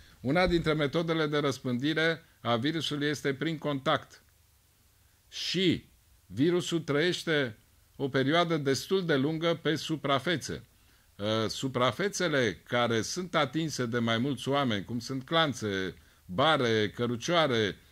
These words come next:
și alte categorii de suprafețe, butoane de lift, uh,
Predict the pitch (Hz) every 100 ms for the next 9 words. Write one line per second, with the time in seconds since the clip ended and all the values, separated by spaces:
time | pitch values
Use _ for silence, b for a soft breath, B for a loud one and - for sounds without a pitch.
0 | b - 135 156 156 147 131 127 123 131
1 | 120 117 110 107 107 107 95 98 92 98
2 | 151 151 127 113 117 160 - 123 117